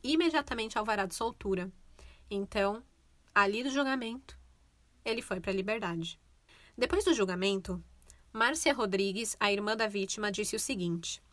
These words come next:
e é triste porque o que ela falou ainda soa muito verdadeiro hoje, sabe?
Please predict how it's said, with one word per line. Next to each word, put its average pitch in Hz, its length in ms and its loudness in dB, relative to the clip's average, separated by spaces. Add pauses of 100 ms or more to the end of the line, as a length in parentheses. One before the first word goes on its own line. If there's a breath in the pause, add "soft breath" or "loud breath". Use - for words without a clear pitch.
(340 loud breath)
e 262 200 2
é 294 80 8
triste 330 360 2
porque 330 220 -4
o 302 40 -2
que - 80 2
ela 294 120 6
falou 214 420 0 (180)
ainda 233 360 -4
soa 226 300 2
muito 214 380 -2
verdadeiro 202 380 0
hoje, 175 300 -2
sabe? 190 400 0